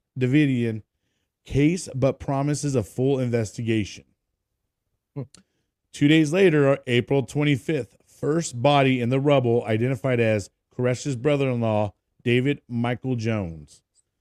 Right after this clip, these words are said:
Speaker 1: Then on the twenty-ninth,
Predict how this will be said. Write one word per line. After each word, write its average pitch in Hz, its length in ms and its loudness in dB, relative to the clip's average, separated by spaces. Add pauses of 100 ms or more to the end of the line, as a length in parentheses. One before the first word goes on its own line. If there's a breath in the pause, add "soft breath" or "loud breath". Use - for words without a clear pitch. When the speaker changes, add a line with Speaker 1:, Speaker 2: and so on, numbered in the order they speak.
(960)
Speaker 1:
Then 113 240 -4
on 143 140 -2
the 143 80 0
twenty-ninth, 156 840 0